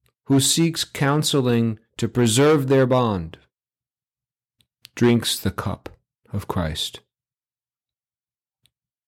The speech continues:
The young person who wakes up early and comes to Mass, even when they don't want to,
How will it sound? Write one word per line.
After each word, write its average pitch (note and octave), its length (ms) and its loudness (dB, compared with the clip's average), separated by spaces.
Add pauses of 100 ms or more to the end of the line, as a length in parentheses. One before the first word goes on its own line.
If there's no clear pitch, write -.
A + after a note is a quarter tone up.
(500)
The B2 120 2
young E3 240 4
person D#3 480 0
who A2 160 4
wakes C#3 400 2
up A#2+ 300 -2
early D#3 460 4
and A#2 140 0
comes B2 360 -2
to A2 100 -2
Mass, F#2 420 0 (120)
even G3 420 2
when D#3+ 160 4
they C#3 100 4
don't B2+ 240 2
want A2 240 0
to, D#2+ 260 -8